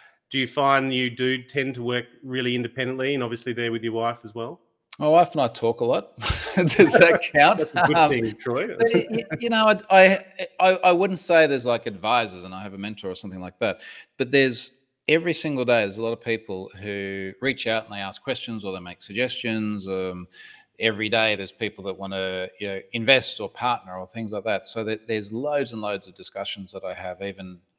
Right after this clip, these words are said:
Speaker 2: you know, working remotely on the, the wrong side of the world to most people.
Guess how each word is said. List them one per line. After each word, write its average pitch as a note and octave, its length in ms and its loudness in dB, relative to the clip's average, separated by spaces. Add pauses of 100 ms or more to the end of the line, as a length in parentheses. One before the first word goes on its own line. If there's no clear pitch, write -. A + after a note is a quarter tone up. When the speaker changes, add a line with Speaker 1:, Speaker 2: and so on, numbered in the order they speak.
(120)
Speaker 2:
you G2 140 -14
know, F2+ 120 -12 (540)
working G#2+ 480 -4
remotely G2+ 540 -4
on F#2+ 180 -8
the, F#2+ 180 -8 (280)
the G2+ 80 -6
wrong G2+ 180 -4
side G2+ 200 0
of F#2+ 80 -2
the F#2+ 80 -6
world G#2 220 -2
to - 100 -10
most F#2+ 260 -8
people. F#2+ 440 -6